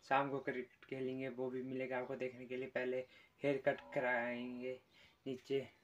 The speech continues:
गलोड़ में जाके बाजार में, वहाँ पर जाएंगे हेयर कट करा के आएंगे। और भी काम है वो भी करते रहेंगे और आपको भी दिखाते रहेंगे। पर आपको एक चीज़ बता देता हूँ, मैंने ये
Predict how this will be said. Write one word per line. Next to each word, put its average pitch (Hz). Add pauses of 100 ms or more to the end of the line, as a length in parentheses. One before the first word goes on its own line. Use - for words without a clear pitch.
गलोड़ 127
में 135
जाके 117
बाजार 117
में, 127 (640)
वहाँ 123
पर 127
जाएंगे 123
हेयर 135
कट 135 (340)
करा 120 (100)
के 127
आएंगे। 117 (840)
और 143 (200)
भी 131 (100)
काम 131
है 131 (300)
वो 120
भी 123
करते 120
रहेंगे 120
और 120
आपको 113
भी 131
दिखाते 135 (500)
रहेंगे। 143 (100)
पर 160
आपको 151
एक 143
चीज़ 147
बता 123
देता 120
हूँ, 131 (380)
मैंने 135 (800)
ये 135